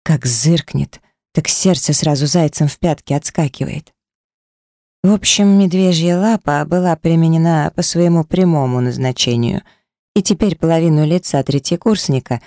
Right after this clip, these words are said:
занимали красноречивые следы от когтей. Глубокие такие, кровавые. Бррр, жуть просто.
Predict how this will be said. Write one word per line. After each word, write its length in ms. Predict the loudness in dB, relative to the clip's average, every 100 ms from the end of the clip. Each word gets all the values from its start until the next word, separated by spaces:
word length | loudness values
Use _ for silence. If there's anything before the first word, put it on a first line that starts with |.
| _ _ -2
занимали 540 | 2 2 4 2 0
красноречивые 960 | 0 -2 0 0 2 0 0 2 2
следы 420 | 0 0 0 0 0
от 160 | -2
когтей. 580 | -4 -4 -4 -6 -4 -8 _ _ _ _ -4
Глубокие 760 | -2 -2 0 0 0 0 -2
такие, 440 | -2 -6 -6 -4 -6
кровавые. 1000 | -6 -4 -2 0 -2 -2 -4 -8 -10 -16 _ _ _ -4
Бррр, 420 | -2 -2 -4 -10 _ _ _ _
жуть 420 | -4 -2 -4 -6
просто. 440 | -8 -6 -6 -8